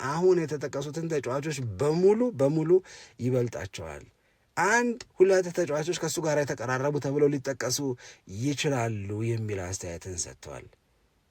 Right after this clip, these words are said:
ምናልባት ይላል ሶስተኛው አስተያየት ሰጪ፣ ኔይማር እንደው ባለው ስኪል ከሩኒ ጋራ ተቀራራቢ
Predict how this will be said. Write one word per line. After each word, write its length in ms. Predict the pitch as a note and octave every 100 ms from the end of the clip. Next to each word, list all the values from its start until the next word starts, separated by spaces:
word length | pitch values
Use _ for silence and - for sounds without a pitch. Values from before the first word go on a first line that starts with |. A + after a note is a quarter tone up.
| _ -
ምናልባት 640 | F#3+ A3+ G2 D#2+ C2+ -
ይላል 280 | E3 F#2+ F#2
ሶስተኛው 520 | - B2+ - B2+ B2+ A2
አስተያየት 340 | - F#2 -
ሰጪ፣ 200 | D#2 - D#2+ - _ _ - _ _ _ _ _ -
ኔይማር 720 | D3 F#3 G#3+ G#3+ D#3+ A#2 D3 F3+ _ _ _ _ _ _ _ _ _ _ _ _ _ D3+
እንደው 240 | F3+ F3
ባለው 520 | E3+ G3 G3+ G3+ G3 E3
ስኪል 480 | - - C3+ A2+ E3+ - _ _ _ _ _ _
ከሩኒ 360 | - F3+ F#3 F#3 F3 D#3+ D3 -
ጋራ 240 | E3 D3+ D#3
ተቀራራቢ 540 | D#3+ D#3+ D3 D3+ C#3+